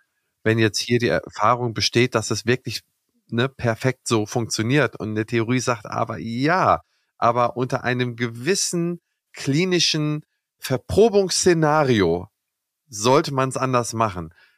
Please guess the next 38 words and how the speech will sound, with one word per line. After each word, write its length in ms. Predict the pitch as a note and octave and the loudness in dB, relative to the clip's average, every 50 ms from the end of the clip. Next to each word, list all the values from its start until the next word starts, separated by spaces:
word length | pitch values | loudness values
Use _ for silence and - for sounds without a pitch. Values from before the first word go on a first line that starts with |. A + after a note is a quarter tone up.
| _ _ _ | _ _ _
Da 100 | - G2+ | -6 -6
kann 160 | - - A#2+ | -4 -4 -4
man 80 | A#2 A2 | -2 0
sagen, 180 | A2+ A2+ A2+ - | 0 -2 -2 -2
„Ey, 120 | - B2 B2 | -2 -2 -2
pass 300 | - - - A2+ - - | -2 -4 -8 -8 -6 -2
auf, 260 | - D3 B2 - - | 0 0 0 0 -2
aber 180 | - A2 G#2 A2 | -4 -4 -4 -4
es 120 | - - | -4 -4
ist 160 | - B2+ - | -4 -4 -4
hier 160 | - B2+ A#2 | -2 -2 -4
nicht 240 | A2+ A2 G#2 - - | -4 -4 -8 -10 -12
klinisch, 460 | - - A#2 A2+ A2+ B2 C#3 D3+ C3+ | -12 -8 -4 -4 -2 -2 -2 -4 -4
es 200 | - - A2+ - | -4 -6 -6 -6
ist 260 | - A2+ A2 - - - | -6 -6 -6 -6 -8 -8
hier, 520 | - A#2+ A2+ A2 A2 A2 A2 A2 G#2+ - _ _ _ _ _ _ _ _ - | -4 0 2 2 4 4 2 2 0 -4 _ _ _ _ _ _ _ _ -2
wir 200 | A#2 A2+ G#2 G2+ | 0 2 2 2
haben 280 | G#2+ A#2 C3+ C3 A#2+ | 2 2 2 2 0
nicht 280 | A2 A2 G#2+ - - - | -2 -2 -2 -4 -4 -4
diese 380 | A#2 B2 A2+ G#2+ A2+ G#2+ G#2+ - | -4 -2 0 0 2 0 0 0
Kohorten, 840 | _ - - A2+ G2+ G#2 A2 G#2+ A#2 - - A#2+ A2 G#2+ G#2+ - - _ _ _ _ - | _ -6 -6 -4 0 2 2 2 2 0 -2 -6 -8 -8 -8 -10 -12 _ _ _ _ -10
was 120 | G2+ G2 | -8 -8
weiß 40 | F#2 G#2+ | -6 -8
ich, 160 | G2+ - - | -8 -4 -4
Alter 240 | G#2+ G#2+ - A2+ G#2+ | -4 -2 -2 -4 -4
dreißig 460 | - F#2+ G2 G#2 A2 - A#2 G2+ - | -2 0 0 0 0 -2 -6 -10 -8
bis 180 | A2 G2 - | -8 -8 -6
dreiunddreißig 920 | - - G2 G2+ A2 A2+ A2+ G#2+ G#2 G2+ G#2 A2 G#2 - A2+ G#2 - - - | -4 0 0 2 2 0 -2 -4 -2 0 0 0 -2 -4 -8 -10 -6 -2 0
weiblich, 580 | F#2+ G2 A2 A2 - - G#2+ A2 G#2 - - - | 2 2 2 0 -2 -2 -4 -4 -4 -6 -8 -4
an 180 | - G#2 G#2 G2+ | -4 -2 0 0
denen 280 | A2+ A2+ A#2 A#2 G#2 | 0 0 0 -2 -4
wir 200 | G#2 G#2+ G#2+ G#2+ | -2 0 2 4
jetzt 220 | G#2+ G#2+ G#2 - - | 2 2 0 -2 -2
mal 120 | G#2+ G#2 | -2 -2
diese 220 | F#2+ A2 F#2+ G2+ G#2 | -2 -2 -4 -4 -4
Studie 320 | - - C#3 C#3+ B2 G#2+ | -2 -2 0 0 2 2
ausprobieren 600 | F#2 G#2+ G#2 - - A2+ G2+ G2+ G#2+ G#2 G2+ G#2 | 2 2 0 -2 -4 -4 -2 0 0 0 2 2
haben, 200 | G#2 G#2 A#2 | 0 0 0